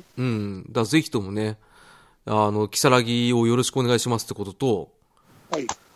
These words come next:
Speaker 1: ごめんね、最後っつってたけど、最後の最後、思い出した。
Speaker 2: はい。
Speaker 1: 俺がおすすめしたいの。お笑い芸人。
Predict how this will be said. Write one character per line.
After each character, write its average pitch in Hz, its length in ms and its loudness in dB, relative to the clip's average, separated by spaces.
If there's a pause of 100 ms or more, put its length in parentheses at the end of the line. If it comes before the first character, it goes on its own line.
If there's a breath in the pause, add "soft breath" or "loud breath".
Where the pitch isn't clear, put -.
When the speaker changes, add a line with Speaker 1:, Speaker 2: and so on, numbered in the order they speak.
Speaker 1:
ご 123 120 0
め 151 120 6
ん - 20 2
ね、 165 100 6
最 185 200 6
後 135 120 4
っ - 40 -4
つ - 180 -10
っ - 20 -18
て 120 60 -6
た 113 100 2
け 107 100 -2
ど、 107 360 0 (560)
最 165 280 6
後 160 100 4
の 156 120 4
最 139 200 6
後、 101 260 -2 (100)
思 151 220 6
い 156 60 8
出 147 100 6
し - 100 2
た。 95 160 -4 (720)
Speaker 2:
は 160 140 -6
い。 110 80 -10 (240)
Speaker 1:
俺 127 160 6
が 123 80 4
お 123 120 6
す 120 100 -2
す 113 120 -4
め 120 140 2
し - 100 0
た 110 140 2
い 95 60 -2
の。 92 120 -12 (1800 soft breath)
お 127 120 4
笑 175 320 8
い 156 40 4
芸 156 180 6
人。 95 240 -6